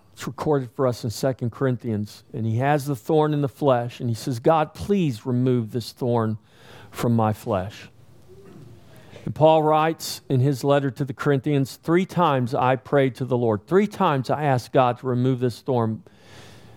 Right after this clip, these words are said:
And three times I was denied." And then the Lord speaks to Paul and says, "Paul, your weakness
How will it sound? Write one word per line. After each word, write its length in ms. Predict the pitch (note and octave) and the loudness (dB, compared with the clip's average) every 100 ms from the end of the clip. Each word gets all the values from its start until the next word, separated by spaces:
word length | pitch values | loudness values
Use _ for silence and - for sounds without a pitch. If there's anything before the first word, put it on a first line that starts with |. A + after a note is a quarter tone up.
| - - - - - | -20 -20 -20 -20 0
And 140 | C#3+ | 0
three 280 | - F3 F#3 | 2 0 0
times 600 | - F3 D3 A#2 A2 - - - - - - - - - - | 2 0 2 0 -2 -8 -20 -20 -20 -20 -20 -20 -20 -20 -8
I 120 | A#2 A#2+ | -2 0
was 200 | A#2 G#2+ | -2 -2
denied." 600 | B2 B2 A#2+ G#2+ G2 A2+ - - - - - - - - - | 0 2 2 2 -2 -8 -14 -20 -20 -20 -20 -20 -20 -12 -2
And 160 | A#2+ | -2
then 480 | A#2 D#3+ F3 F3 F3 - | 2 2 2 2 -2 -4
the 160 | C#3 | -2
Lord 340 | C#3 D#3 C#3+ A2+ | 2 2 2 -2
speaks 460 | - - E3+ - | -10 -6 -6 -6
to 80 | - | -14
Paul 400 | - C#3 A#2+ A#2 | -4 2 2 2
and 80 | A#2 | -2
says, 220 | - C#3+ | -6 -8
"Paul, 580 | - - D#3 B2 G2+ - _ - - - - - - - - - - - - - - - - - - - - - - - - - - | -10 0 2 2 -4 -16 _ -20 -20 -20 -20 -20 -20 -20 -20 -20 -20 -20 -20 -20 -20 -20 -20 -20 -20 -20 -20 -20 -20 -20 -20 -18 -6
your 640 | C3+ D#3 F3 F#3 F#3 F3 _ _ - - - - - - - - - - - - - | 2 4 4 2 0 -4 _ _ -20 -20 -20 -20 -20 -20 -20 -20 -20 -20 -20 -20 -14
weakness 1080 | D3+ E3+ G3+ G3 - C#3 A2 G2 - - - | -2 2 2 0 -4 -2 -2 -4 -12 -14 -14